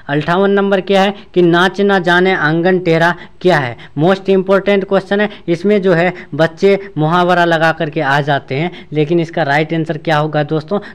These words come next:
तो आप सभी को याद रखना है, आप, आप लोग पहले लगा दीजिए क्या होगा, मुहावरा, कहावत, पहेली, म-, मक-, मकूला।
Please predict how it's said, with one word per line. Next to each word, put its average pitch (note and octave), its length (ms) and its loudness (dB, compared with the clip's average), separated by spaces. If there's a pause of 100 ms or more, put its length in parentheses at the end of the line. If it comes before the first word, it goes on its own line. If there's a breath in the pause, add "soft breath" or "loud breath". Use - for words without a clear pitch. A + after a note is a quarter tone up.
तो F3+ 60 0
आप D3+ 180 0
सभी D3 220 -8
को D3 120 -2
याद C3+ 320 -2
रखना C#3 300 -4
है, D#3 80 -4 (220 loud breath)
आप, D3 240 -2
आप D3+ 320 -2
लोग F3+ 140 -2
पहले E3+ 140 2
लगा D#3 240 2
दीजिए D3+ 280 -2 (200 loud breath)
क्या F3 120 2
होगा, C3 260 -2 (180 loud breath)
मुहावरा, D#3 480 2 (240 loud breath)
कहावत, D#3 460 0 (260 loud breath)
पहेली, E3 440 0 (280 loud breath)
म-, C3+ 160 -4
मक-, C#3 420 -6
मकूला। C#3+ 580 -2